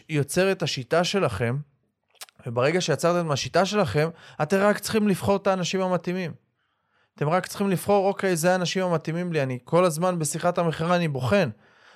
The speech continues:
האם הוא מתאים לשיטה שלי או לא מתאים לשיטה שלי, הוא מתאים לשיטה שלי או לא מתאים לשיטה שלי. ואז הרבה יותר קל לנו להיתפס כמקצוענים, כי יש לנו שיטה ברורה,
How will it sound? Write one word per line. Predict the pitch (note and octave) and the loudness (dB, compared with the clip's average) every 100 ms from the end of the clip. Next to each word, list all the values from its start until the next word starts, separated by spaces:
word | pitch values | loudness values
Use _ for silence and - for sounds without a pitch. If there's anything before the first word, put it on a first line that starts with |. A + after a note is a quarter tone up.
| - | -4
האם | C#3+ | 0
הוא | D#3 D#3 | 2 2
מתאים | C#3 F#3+ G#3 | 2 2 2
לשיטה | F#3+ F#3+ G#3 | 2 2 2
שלי | G3 G3+ G3+ | 4 4 2
או | G3 | 4
לא | G#3+ G#3+ | 4 2
מתאים | G3+ D#3 | 0 -2
לשיטה | B2 B2 A#2 | -4 -2 -2
שלי, | A2 A2+ | -2 -6
הוא | A#2 | -6
מתאים | A#2+ A2+ F3+ F#3+ | -4 -2 0 0
לשיטה | E3 E3+ F3+ | 0 0 -2
שלי | - F3+ | 0 0
או | E3+ | 2
לא | F#3 G#3+ | 2 2
מתאים | G3+ D#3 | 0 -2
לשיטה | A2+ A#2 A#2+ | -2 -2 -4
שלי. | G#2+ A2 G#2 - _ _ _ _ _ - | -2 -6 -8 -14 _ _ _ _ _ -4
ואז | A#2+ - F#3+ B3 A#3+ A#3+ B3 _ _ _ _ _ - | -4 2 4 4 2 -2 -8 _ _ _ _ _ -4
הרבה | B2+ C3 F#3+ | -2 4 6
יותר | G3+ F3+ G3 | 6 4 2
קל | E3 - F#3 | 2 2 4
לנו | G#3 G3 D#3+ | 4 2 2
להיתפס | C#3 - C3 - E3+ E3 | 0 -2 -8 0 0 0
כמקצוענים, | - F3 D3+ - - B2 B2 C3+ G#2+ A2 | -4 -4 -4 -8 -4 -2 0 -2 -4 -8
כי | - | -4
יש | B2 - | -4 0
לנו | G#3 | -2
שיטה | F3 F3+ F3 | -2 0 2
ברורה, | E3 D#3+ D#3+ C3+ | 2 0 2 2